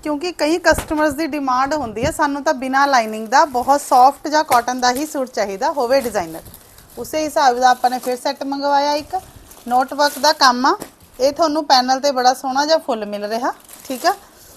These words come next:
ਇੱਥੇ ਪੂਰਾ ਐਮਬ੍ਰਾਇਡਰੀ ਹੈ। ਬਾਟਮ ਤੁਹਾਨੂੰ ਤਿੰਨ ਮੀਟਰ ਦੀ ਪ੍ਰੀਮੀਅਮ ਕਾਟਨ ਦੀ ਮਿਲ ਰਹੀ ਹੈ। ਨੰਬਰ ਰਹੇਗਾ ਟਵੈਂਟੀ ਟੂ,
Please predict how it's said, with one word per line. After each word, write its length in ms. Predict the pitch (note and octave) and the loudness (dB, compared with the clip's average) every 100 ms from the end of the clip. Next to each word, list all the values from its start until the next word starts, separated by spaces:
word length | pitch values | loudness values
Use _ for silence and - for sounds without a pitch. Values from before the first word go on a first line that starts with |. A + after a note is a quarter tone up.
| - _ - | -20 _ -2
ਇੱਥੇ 180 | C4+ D#4+ | 0 0
ਪੂਰਾ 340 | D#4 D4 D4 D#4+ | -4 0 4 4
ਐਮਬ੍ਰਾਇਡਰੀ 640 | D#4 A#3+ A3 G3+ A3 B3 | 4 4 4 2 -4 -4
ਹੈ। 40 | G#4 - - - - G#3 | -6 -8 -20 -20 -10 2
ਬਾਟਮ 340 | C4+ C#4 F4 | 4 4 0
ਤੁਹਾਨੂੰ 280 | F4+ E4+ E4+ | 0 0 -2
ਤਿੰਨ 240 | E4 D4 | -4 -2
ਮੀਟਰ 260 | D4 D4+ G4+ | -2 -2 -4
ਦੀ 140 | D4 | -6
ਪ੍ਰੀਮੀਅਮ 440 | D4+ D4 C#4+ E4+ F4 | -6 -4 -2 -2 2
ਕਾਟਨ 340 | C4 A3+ A3 | 2 2 -4
ਦੀ 100 | A3 | -6
ਮਿਲ 200 | A3+ A3+ | -8 -4
ਰਹੀ 240 | B3 C#4 | -4 -2
ਹੈ। 60 | F4 - - - _ B3 | -4 -6 -16 -20 _ -8
ਨੰਬਰ 300 | C4 C4 E4+ | -2 0 2
ਰਹੇਗਾ 400 | D#4+ D#4 D4 D4+ | 2 2 2 0
ਟਵੈਂਟੀ 400 | D4+ A#3 G3+ A#3 | 0 -6 -6 -10
ਟੂ, 280 | B3+ E4 | -6 -8